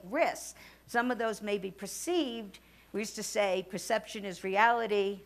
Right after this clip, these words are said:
I like to say perception drives reality. But if people are perceiving it's a sacrifice or it's a loss, we call this no takeaways. When we try and re-envision how do we get to sustainable mobility.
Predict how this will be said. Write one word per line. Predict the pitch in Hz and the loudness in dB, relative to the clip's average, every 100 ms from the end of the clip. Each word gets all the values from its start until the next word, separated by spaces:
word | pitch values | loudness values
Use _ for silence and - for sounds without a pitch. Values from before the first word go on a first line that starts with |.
| 170 | -4
I | 180 | -2
like | 185 175 | -2 -6
to | 180 | -10
say | - 175 | -4 -4
perception | 170 180 - 170 165 - 160 | -4 -8 -2 -2 -2 -6 -2
drives | 185 269 294 285 | 6 8 8 2
reality. | 233 247 214 208 202 202 196 202 - - - | -4 2 4 4 0 -4 -4 -6 -14 -16 -2
But | 214 | 0
if | 214 | 0
people | 294 302 277 | 0 0 -2
are | 240 | -2
perceiving | 233 - 277 294 254 226 226 | -6 -6 -2 -2 -2 -6 -6
it's | 196 - | -8 -10
a | |
sacrifice | 185 233 233 247 - 208 208 - - | -2 0 2 -2 -2 0 0 -2 0
or | 196 196 185 | 4 4 2
it's | 196 - | -2 -2
a | |
loss, | 208 240 254 214 214 - - - - | 0 4 6 6 2 -8 -20 -18 -4
we | 262 | -4
call | 269 262 240 | 4 6 6
this | 220 202 202 - | 4 -2 -4 -2
no | 180 196 | 4 6
takeaways. | 202 190 180 180 151 113 - - | 4 0 -2 -4 -8 -8 -10 -10
When | 180 | -6
we | 180 | -6
try | 175 208 208 | -4 -4 -2
and | 208 196 | -4 -4
re-envision | 190 214 214 180 185 175 175 170 | -6 -6 -6 -4 -4 -4 -6 -6
how | 165 185 | -2 -2
do | 208 | 0
we | 220 | -4
get | 180 175 175 | -4 -6 -6
to | 180 | -14
sustainable | - 175 - 202 190 170 170 | -18 -14 -8 -6 -4 -4 -4
mobility. | 156 156 160 156 151 107 | -4 -4 -4 -4 -6 -12